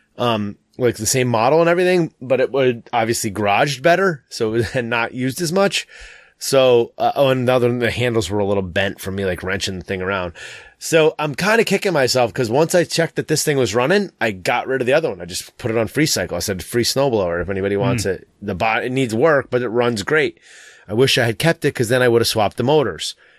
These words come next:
Speaker 1: So,
Speaker 2: Mm, it's
Speaker 1: yeah.
Speaker 2: motor swap, the
Speaker 1: And
Speaker 2: old motor swap.
Speaker 1: and Holly was like, "Oh, did you get rid of it too soon?" And I kept telling her, "No, no, I didn't." And then I found out on Sunday night or Monday night when we got home, I'm like, "Yes, I did. I got rid of it too
Speaker 2: <laughs>
Speaker 1: soon."
Speaker 2: Yes, indeed.
Speaker 1: <laughs> Uh,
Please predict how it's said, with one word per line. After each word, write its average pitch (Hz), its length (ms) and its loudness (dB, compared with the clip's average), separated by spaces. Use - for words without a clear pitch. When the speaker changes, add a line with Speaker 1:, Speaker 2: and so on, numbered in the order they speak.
Speaker 1:
So, 180 360 -8
Speaker 2:
Mm, 170 520 0
it's 117 160 -2
Speaker 1:
yeah. 123 320 0
Speaker 2:
motor 160 180 0
swap, 95 460 -4
the 104 60 -6
Speaker 1:
And 120 100 0
Speaker 2:
old 135 100 -2
motor 131 280 0
swap. 98 280 -6
Speaker 1:
and 120 100 -2
Holly 131 260 2
was 120 100 0
like, 127 120 -2
"Oh, 147 160 2
did 120 140 -4
you 104 80 -2
get 113 60 2
rid 117 160 2
of 131 60 0
it 131 100 0
too 127 100 -2
soon?" 143 220 0
And 123 80 2
I 110 80 2
kept 117 200 -4
telling 113 180 0
her, 107 60 0
"No, 156 220 2
no, 160 220 2
I 120 60 2
didn't." 123 380 -2
And 104 200 -6
then 104 180 -2
I 95 80 -2
found 104 320 -4
out 98 260 -2
on 92 240 -4
Sunday 104 400 -2
night 107 240 0
or 92 240 -2
Monday 113 300 0
night 120 180 0
when 98 100 -6
we 101 80 -4
got 98 140 -2
home, 107 240 0
I'm 95 140 -4
like, 90 200 -4
"Yes, 117 320 -4
I 69 120 -2
did. 65 360 -4
I 80 140 -2
got 71 140 -6
rid 101 100 -4
of 113 100 -4
it 113 140 0
too 113 200 -2
Speaker 2:
<laughs> - 20 4
Speaker 1:
soon." 127 260 0
Speaker 2:
Yes, 120 260 -6
indeed. 101 500 -8
Speaker 1:
<laughs> - 20 -16
Uh, 95 160 -6